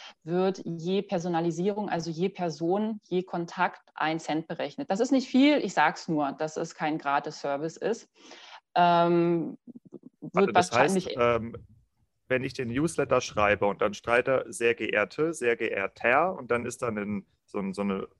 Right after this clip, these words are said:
Speaker 2: eine Variable, wo dann der Vorname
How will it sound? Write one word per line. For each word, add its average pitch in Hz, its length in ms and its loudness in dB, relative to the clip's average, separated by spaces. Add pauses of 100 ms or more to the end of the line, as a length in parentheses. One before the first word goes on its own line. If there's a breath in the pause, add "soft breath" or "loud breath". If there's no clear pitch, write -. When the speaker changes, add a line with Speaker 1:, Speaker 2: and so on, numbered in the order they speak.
(680)
Speaker 2:
eine 107 180 -2
Variable, 107 800 2
wo 113 120 0
dann 104 380 0
der 101 120 0
Vorname 120 800 0